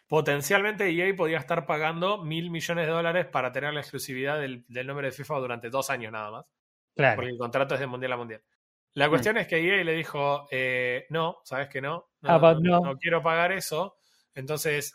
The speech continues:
Speaker 1: fifa renombra su clásico, eh, va, E A renombra su clásico simulador de fútbol de fifa a fifa.
Speaker 2: Simulador, simulador de, simulador de casino con,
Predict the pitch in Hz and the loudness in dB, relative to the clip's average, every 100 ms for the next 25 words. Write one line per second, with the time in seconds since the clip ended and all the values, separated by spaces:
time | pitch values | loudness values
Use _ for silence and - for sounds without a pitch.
0 | 151 - 143 156 151 151 160 147 135 135 | -14 -6 -4 0 -2 -4 -12 -8 -4 0
1 | 123 123 123 123 123 127 - 131 143 175 | 0 2 0 -2 -4 -8 -14 -8 0 0
2 | 175 156 143 156 - 127 117 117 113 113 | 0 0 2 0 -6 -10 -10 -10 -12 -14
3 | 120 _ - - - 139 151 151 135 123 | -18 _ -20 -20 -8 0 0 0 -6 -6
4 | 117 113 107 104 _ _ _ _ _ - | -6 -6 -8 -10 _ _ _ _ _ -10
5 | 117 110 117 120 123 - 131 139 156 135 | -8 -8 -8 -2 -2 0 4 6 6 2
6 | 131 139 139 127 120 131 135 131 117 120 | 0 0 -2 -4 -4 -4 -4 -8 -8 -8
7 | 120 123 123 135 127 - 143 139 127 120 | -8 -2 0 0 0 -4 -6 -2 -2 -2
8 | 120 _ _ _ - 127 117 - 156 151 | -6 _ _ _ -6 0 0 0 -6 -2
9 | 143 120 117 120 131 - - 180 156 165 | 0 2 2 2 -4 -4 2 4 6 6
10 | 170 196 214 - 175 170 170 175 185 190 | 8 8 6 4 2 4 6 10 10 10
11 | 180 160 139 139 165 151 170 165 190 180 | 8 8 6 2 2 2 4 6 8 8
12 | 160 165 143 - 175 175 160 143 - 135 | 6 4 2 4 6 6 4 2 -2 -2
13 | 131 123 | 0 -4